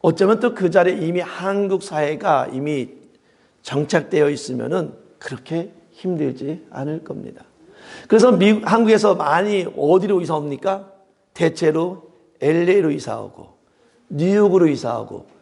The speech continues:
시카고로 이사를 옵니다. 왜냐하면은 거기에는 이미 한국 사회가 이미 되어 있기 때문에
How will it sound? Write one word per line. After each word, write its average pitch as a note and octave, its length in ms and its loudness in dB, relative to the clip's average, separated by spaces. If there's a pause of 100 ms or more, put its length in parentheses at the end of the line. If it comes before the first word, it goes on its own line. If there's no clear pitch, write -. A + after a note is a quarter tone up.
시카고로 F#3 640 0
이사를 C3+ 340 -4
옵니다. - 520 -14 (120)
왜냐하면은 B2+ 720 0 (500)
거기에는 C#3 380 4
이미 C#3+ 420 0 (220)
한국 E3+ 840 0 (260)
사회가 B2+ 420 2
이미 B2 320 -2 (560)
되어 B2 440 4
있기 C3 500 -6
때문에 C#3 600 0